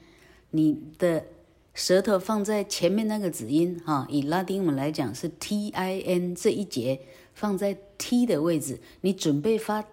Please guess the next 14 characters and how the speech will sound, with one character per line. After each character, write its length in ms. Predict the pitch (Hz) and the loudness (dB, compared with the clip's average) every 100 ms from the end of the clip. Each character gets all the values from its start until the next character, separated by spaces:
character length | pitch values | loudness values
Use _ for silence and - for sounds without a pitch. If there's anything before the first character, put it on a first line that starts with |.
| - | -6
T 260 | - 196 - - | 0 0 -2 -8
这 140 | - 262 | -2 0
个 120 | 185 | 2
位 160 | 202 170 | 0 0
置， 200 | 127 - - _ _ - | -4 -10 -14 _ _ -4
然 200 | 156 175 | 0 2
后 100 | 180 | 2
你 140 | 143 | 2
要 160 | 151 175 | 2 0
发 200 | 170 170 | -2 -2
老 200 | 156 - | -2 -4
克 180 | - | -4
说 260 | 156 - 160 | -4 -2 -4
的， 220 | 151 - | -2 -4